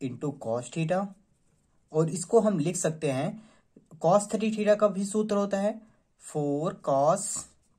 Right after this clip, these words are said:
cube theta minus थ्री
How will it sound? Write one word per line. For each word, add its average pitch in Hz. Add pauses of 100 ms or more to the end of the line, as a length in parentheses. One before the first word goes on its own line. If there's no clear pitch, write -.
cube 156
theta 196 (460)
minus 127 (480)
थ्री 190